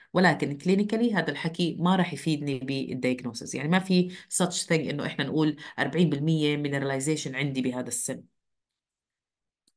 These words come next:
طيب، two commonly applied strategies of clinical visual diagnosis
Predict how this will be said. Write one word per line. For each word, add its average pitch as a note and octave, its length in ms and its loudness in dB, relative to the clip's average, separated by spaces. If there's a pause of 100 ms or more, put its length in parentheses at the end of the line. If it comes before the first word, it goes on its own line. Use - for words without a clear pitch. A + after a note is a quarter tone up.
(640)
طيب، - 280 6 (540)
two D#4+ 200 10
commonly A3+ 380 8
applied E3+ 380 6
strategies E3 560 2
of - 100 -4
clinical G#3 600 4
visual F3 280 4
diagnosis C#3 680 -2